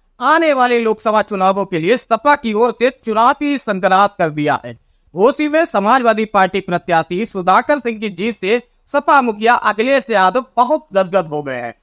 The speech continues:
अखिलेश ने कहा है कि जीता तो सपा का भले ही एक विधायक ही है, लेकिन हारे कई दलों के भावी मंत्री हैं। जीत को लेकर अखिलेश यादव ने कहा कि सपा की ये जीत झूठे प्रचार और जुमला जीबियों की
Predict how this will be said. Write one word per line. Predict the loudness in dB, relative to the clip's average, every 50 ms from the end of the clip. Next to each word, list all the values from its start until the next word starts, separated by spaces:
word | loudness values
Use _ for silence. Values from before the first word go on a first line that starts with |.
| _ _ _ _ -2
अखिलेश | -2 -2 -2 0 2 2 2 2
ने | 2 0 -2
कहा | 0 0 0 2 2 0
है | 0 0 0 -2
कि | -4 -8 -10
जीता | -8 -8 -8 -4 0 0 0 0
तो | 0 -2 -4
सपा | -6 -4 -2 0 0
का | 0 0 0 -2
भले | -2 0 0 0 0
ही | 0 -2 -2
एक | -4 -4 -6 -6
विधायक | -4 0 2 2 2 2 0
ही | 0 0
है, | 0 0 0 -4 _ _ _ _ -4
लेकिन | -2 -2 -2 0 0 -2 -2 -2 0
हारे | 0 2 2 2 0 -2
कई | 0 0 -2 -2 -2
दलों | -2 -2 -2 -2
के | -4 -4
भावी | -4 -2 2 2 2 2 0
मंत्री | -2 -4 -4 -4 -4 -4 -4 -4
हैं। | -4 -4 -6 -8 -12 _ _ _ _ -12 -6
जीत | -4 -2 -2 -2
को | -2 -4 -2
लेकर | 0 2 0 2 2 2 0
अखिलेश | 0 0 -4 -4 -4 -2 -2 0 -2 -2 -2 -2
यादव | 0 2 2 4 4 2
ने | 2 2 0
कहा | -2 -2 0 2 2 4 4 4 2
कि | 0 _ _ _ _ -8 -8 -4
सपा | -2 -2 0 2 0 0
की | 0 -2 -2 0
ये | 0 -2
जीत | -2 -2 -4 -2 -2 -2 -4 -4 -8 -8
झूठे | -6 -6 -4 0 0 0
प्रचार | 0 -2 -6 -2 0 2 4 4 4 2
और | 0 -2
जुमला | -4 -4 -4 -2 0 2 0 0
जीबियों | 0 -2 -6 -4 -4 -4 -4
की | -4 -6 -6